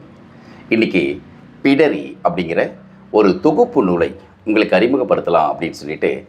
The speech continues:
இந்த காணொளி வழியாக உங்களை சந்திக்கிறேன். எப்படி இருக்கீங்க? நலமா இருக்கீங்களா? புத்தக வாசிப்பு அப்படிங்கிறது இப்ப சமீப காலமாக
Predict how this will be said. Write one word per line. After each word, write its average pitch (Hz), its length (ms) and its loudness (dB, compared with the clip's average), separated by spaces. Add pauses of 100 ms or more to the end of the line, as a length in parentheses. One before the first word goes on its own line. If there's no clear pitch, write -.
இந்த 120 200 2
காணொளி 107 340 2
வழியாக 80 540 -4
உங்களை 80 240 -8
சந்திக்கிறேன். 73 460 -10 (580)
எப்படி 92 240 2
இருக்கீங்க? 85 480 -2 (240)
நலமா 82 220 2
இருக்கீங்களா? 78 400 -4 (1040)
புத்தக 180 340 2
வாசிப்பு 107 680 0
அப்படிங்கிறது 92 580 -4
இப்ப 98 200 0
சமீப 160 340 2
காலமாக 101 640 2